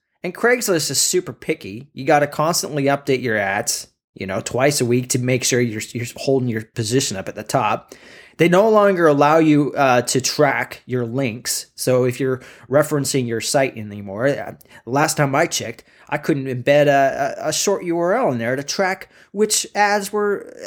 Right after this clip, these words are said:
I couldn't even do split testing in Craigslist anymore. So that's, that's, that, that's lame. So where does that, you know, that leaves us with paid advertising or organic search. And everybody knows that we're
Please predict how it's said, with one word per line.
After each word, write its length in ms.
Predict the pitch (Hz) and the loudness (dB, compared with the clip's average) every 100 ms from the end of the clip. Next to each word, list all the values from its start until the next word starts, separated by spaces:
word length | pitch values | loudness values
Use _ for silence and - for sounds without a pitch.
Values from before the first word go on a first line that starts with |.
| - | -10
I 60 | |
couldn't 220 | - 302 | -2 -2
even 160 | 240 233 | 0 -2
do 100 | 262 | -2
split 280 | - 359 370 | -2 -2 -4
testing 400 | 403 427 - 147 | -4 -4 -4 -4
in 100 | 107 | -4
Craigslist 540 | 117 101 - 95 - | -8 -8 -8 -12 -12
anymore. 440 | 98 90 82 82 _ _ _ _ _ _ _ _ | -18 -18 -20 -20 _ _ _ _ _ _ _ _
So 160 | - 190 | -2 0
that's, 280 | 240 294 - | 0 -2 -8
that's, 420 | 147 247 - - _ | -4 -4 -4 -10 _
that, 300 | 156 277 - - | 0 0 -4 -6
that's 320 | 135 320 - | -4 -4 -10
lame. 380 | 98 127 214 - _ _ _ _ _ _ | -10 -8 -10 -12 _ _ _ _ _ _
So 340 | - 208 208 190 | -2 0 2 -2
where 260 | 165 220 | 2 2
does 120 | 269 247 | 4 2
that, 220 | 240 160 | 0 0
you 100 | 190 | 0
know, 140 | 160 | 4
that 160 | 190 180 | 2 2
leaves 220 | 202 214 | 0 0
us 140 | 202 | -2
with 140 | 156 147 | -4 -2
paid 240 | 185 185 | -2 2
advertising 720 | 156 143 165 - 143 156 175 | 2 0 -2 0 2 2 0
or 240 | 151 139 143 | 0 0 0
organic 460 | 143 143 147 147 | -2 -2 -4 -4
search. 300 | - 214 - | -4 -4 -4
And 100 | 117 | -6
everybody 380 | 131 160 170 160 | -6 -4 -2 -2
knows 340 | 123 110 117 | -2 -4 -6
that 100 | 123 | -8
we're 140 | 90 | -12